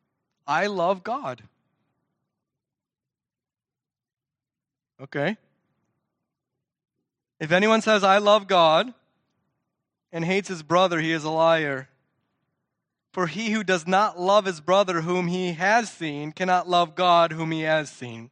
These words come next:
Let me put it in everyday modern parlance. Talk is cheap. We are prone to deceive ourselves.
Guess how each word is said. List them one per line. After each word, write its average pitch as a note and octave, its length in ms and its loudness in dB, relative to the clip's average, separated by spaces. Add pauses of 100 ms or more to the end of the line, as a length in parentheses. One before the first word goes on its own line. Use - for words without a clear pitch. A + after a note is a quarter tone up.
(180)
Let F#3+ 100 -4
me G#3+ 80 0
put G#3 200 0
it F3+ 120 -2
in D#3+ 160 -10
everyday E3+ 680 -2 (260)
modern E3 600 2 (260)
parlance. C#3+ 800 -6 (1000)
Talk D3 280 -6
is B2+ 120 -16
cheap. - 360 -20 (2250)
We D#3 180 -4
are D3 200 -2 (880)
prone E3+ 480 0
to C#3+ 140 -12
deceive C3 440 -10
ourselves. G2 720 -18